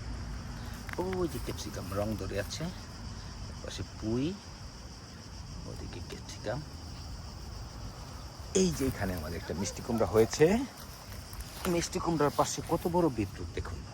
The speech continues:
ইয়া বড় বিটরুট। এই যে এটা হলো আমাদের মিষ্টি কুমড়া। হ্যাঁ, ঠিক আছে বন্ধুগণ, ভালো থাকুন, সুস্থ থাকুন।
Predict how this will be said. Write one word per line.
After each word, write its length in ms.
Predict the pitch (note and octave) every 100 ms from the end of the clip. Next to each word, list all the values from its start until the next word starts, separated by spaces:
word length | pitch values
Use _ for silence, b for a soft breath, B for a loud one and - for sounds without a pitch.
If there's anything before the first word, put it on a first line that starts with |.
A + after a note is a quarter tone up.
| - - - - - - -
ইয়া 480 | E2+ E2+ F2 E2+ -
বড় 160 | - -
বিটরুট। 480 | - - - - - - - - - - - - - -
এই 80 | -
যে 140 | - - - - - - - - - - - - - - - - - -
এটা 100 | - -
হলো 100 | -
আমাদের 220 | - - -
মিষ্টি 240 | - -
কুমড়া। 420 | - G2 B2+ F#3 - - - - - - - - - B B B B B B B - - - - - - - - - -
হ্যাঁ, 220 | E3+ E3 -
ঠিক 200 | G3 A3
আছে 260 | G3 G3+
বন্ধুগণ, 720 | F3+ F#3 F3 D#3+ F#3+ G#3 C#4 C#4
ভালো 260 | B2+ C3
থাকুন, 560 | B2 C3+ D#3+ E3+ G#3 B3
সুস্থ 400 | - B2+ - -
থাকুন। 520 | C3+ - D#3 F3+